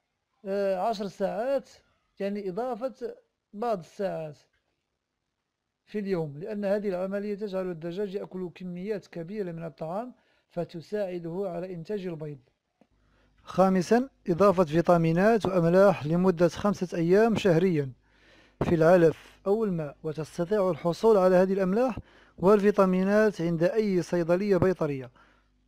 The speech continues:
ومن هذه الأملاح أو الفيتامينات كالكالسيوم والفسفور والبروتين إلى آخره، مع ملاحظة عدم الإكثار منها لأن زيادتها تضر بالدجاج.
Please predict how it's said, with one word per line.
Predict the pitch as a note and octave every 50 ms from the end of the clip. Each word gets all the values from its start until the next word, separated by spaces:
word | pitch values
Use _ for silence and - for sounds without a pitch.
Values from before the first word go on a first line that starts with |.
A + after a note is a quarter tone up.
| _ _ _ _
ومن | - G#3 G#3+ G#3 G3+ G3 F#3+ F#3 F#3+ G3 G3+ G3+ G#3 G3 G#3 G#3+ G3+ F#3+ F3+ E3
هذه | F3 G#3+ B3 A3 G#3+ G#3
الأملاح | G#3 G3+ F#3 E3+ F3 F#3+ G#3 G#3+ G#3 F#3 - - D3+
أو | D3 D3+ D#3+ E3 D#3+ D3+
الفيتامينات | D3+ E3+ E3+ F3+ E3 E3 E3 E3 F#3+ A3 A#3+ A3+ - - E3+
كالكالسيوم | E3+ E3+ D#3 - E3+ D#3 - G3 G3+ F#3+ E3 - - E3 E3+ F3+ G3 G3 F3+ E3
والفسفور | D#3+ D#3 D#3 D#3 D#3 D3 - - E3+ D3 - - F3 F#3 G3 G3 G3 F#3+ - _ _ _ _ _ - _ _ _ _ _ _ -
والبروتين | G#3 G#3 G#3+ G#3 F3+ D3+ - E3 F3+ E3 - - F3 E3 E3+ F3+ F#3+ F3+
إلى | F3 E3 E3+ E3+ E3
آخره، | D#3 - - C#3+ C#3 C3 B2+ C3+
مع | E3 F3+ F3+ F3+
ملاحظة | F3+ F3+ G3+ A3 G#3+ F3+ F#3 F3+ F#3+ E3+ E3+ F3+
عدم | G3+ F#3+ F#3 F#3
الإكثار | F#3+ F3+ D#3 - - - F#3+ G#3 G#3+ G#3+ G#3 G3
منها | F#3+ F#3 E3 D#3 D3+ C#3+ C#3+
لأن | C#3+ D#3 - F#3+ F3+ F3+ E3+ E3
زيادتها | D3 C#3+ D#3 D#3+ F3+ F#3+ F#3 E3+ F3 D#3+ - D#3+ D3+ D#3+ E3+ F3+
تضر | E3+ - E3 D#3 D3+ F3+ F3 F3
بالدجاج. | D#3+ D#3+ C#3 C3+ D3 C3+ C3 C3 B2 -